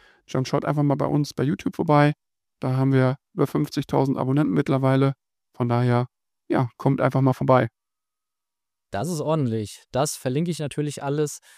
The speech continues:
Speaker 2: und auch die Kontaktdaten, die du mir gibst, wie du gerne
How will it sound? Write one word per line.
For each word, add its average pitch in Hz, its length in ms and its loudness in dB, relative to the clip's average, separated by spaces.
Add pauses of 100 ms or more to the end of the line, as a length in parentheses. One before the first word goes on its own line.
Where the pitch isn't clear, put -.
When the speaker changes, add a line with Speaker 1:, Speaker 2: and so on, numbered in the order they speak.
(160)
Speaker 2:
und 127 300 -6
auch 120 280 -4
die 120 240 -8
Kontaktdaten, 123 680 -6
die 110 100 -4
du 127 100 -6
mir 135 140 0
gibst, 214 340 -2
wie 120 80 -4
du 139 160 -2
gerne 131 480 2